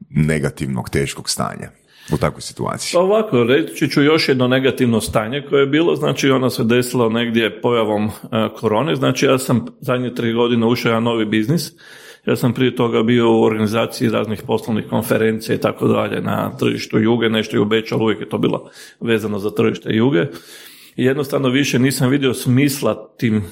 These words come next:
Speaker 2: konferencijama, nekako sam dobio osjećaj da osamdeset posto tih konferencija služi da organizator nešto zaradi, a ne da se tržište razvija.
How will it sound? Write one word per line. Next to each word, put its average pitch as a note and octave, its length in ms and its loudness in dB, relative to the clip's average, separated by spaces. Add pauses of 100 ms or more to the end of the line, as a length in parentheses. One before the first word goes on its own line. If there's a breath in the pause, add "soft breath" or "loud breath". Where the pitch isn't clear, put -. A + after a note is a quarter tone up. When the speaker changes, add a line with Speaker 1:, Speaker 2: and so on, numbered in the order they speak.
(120)
Speaker 2:
konferencijama, A#2+ 880 -2
nekako C3 420 0
sam A2+ 280 0
dobio B2 340 -2
osjećaj C3 260 -4
da A2+ 60 0
osamdeset A#2 480 -2
posto A#2 220 -4
tih A2+ 140 -10
konferencija A#2+ 580 0
služi B2 400 0 (600 loud breath)
da B2 160 4
organizator A#2+ 600 -2
nešto B2 280 -2
zaradi, B2 400 2
a A2+ 60 0
ne B2+ 120 0
da B2 120 2
se - 180 -4
tržište A#2+ 420 2
razvija. A2 440 2